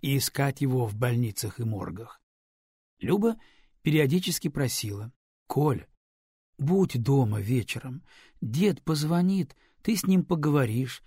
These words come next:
потом можешь идти куда угодно". "Мать, ты что, не понимаешь, что это смешно?" — спрашивал сын. Как ты себе это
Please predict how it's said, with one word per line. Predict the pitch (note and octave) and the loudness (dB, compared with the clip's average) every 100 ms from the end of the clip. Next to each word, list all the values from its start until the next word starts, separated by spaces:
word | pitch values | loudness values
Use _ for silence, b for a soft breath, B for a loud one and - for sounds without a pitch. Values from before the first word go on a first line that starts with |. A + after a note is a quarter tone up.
| b b - | b b -4
потом | B2+ D#3+ E3 | 0 2 4
можешь | C#3+ F3+ F#3 - | 4 2 -2 -4
идти | D3+ - G3 | -6 -6 -4
куда | - D#3+ F3+ | -2 0 0
угодно". | F#3+ F3+ E3+ B2+ F2+ F#2 - _ _ _ _ _ | 0 0 0 0 -4 -14 -16 _ _ _ _ _
"Мать, | B2 A2+ G#2 - _ _ _ _ | -4 -4 -6 -12 _ _ _ _
ты | - | -6
что, | F3+ G#3 | -2 0
не | F3 | 2
понимаешь, | F3 E3+ D#3+ G#3 A#3 | 2 2 2 0 0
что | - | -2
это | - E3+ b | 0 -4 b
смешно?" — | - F3 F3 - - D3 G#2 - | -2 2 2 2 2 2 0 -6
спрашивал | - - A#2 G2 G#2 G2 | -16 -8 -6 -6 -8 -10
сын. | - G2 E2+ _ _ _ _ | -8 -10 -12 _ _ _ _
Как | - G#3+ | 0 0
ты | - | 0
себе | G3+ F#3+ G3 | 0 2 2
это | F#3+ | 0